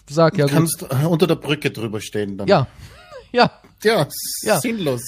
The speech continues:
Speaker 1: Und
Speaker 2: Geld
Speaker 1: YouTube macht
Speaker 2: regiert
Speaker 1: das
Speaker 2: die
Speaker 1: halt
Speaker 2: Welt.
Speaker 1: eiskalt. Ich bin mittlerweile schon so verklemmt in meinen Videos, was es angeht. Die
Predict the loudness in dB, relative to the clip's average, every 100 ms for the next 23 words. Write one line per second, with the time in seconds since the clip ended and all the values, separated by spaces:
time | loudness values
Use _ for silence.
0 | -14 -16 -4 -2 0 0 0 2 2 2
1 | 4 4 4 2 0 -2 -2 -2 -4 _
2 | _ _ _ _ -8 -8 -2 0 0 2
3 | 4 6 4 0 -6 -4 -2 -2 0 2
4 | 2 -2 -8 -2 -2 -2 -4 -4 -4 -6
5 | -6 -10 -8 -10 -4 -4 -4 -10 -20 -20
6 | -20 -20 -8 -2 0 0 0 -4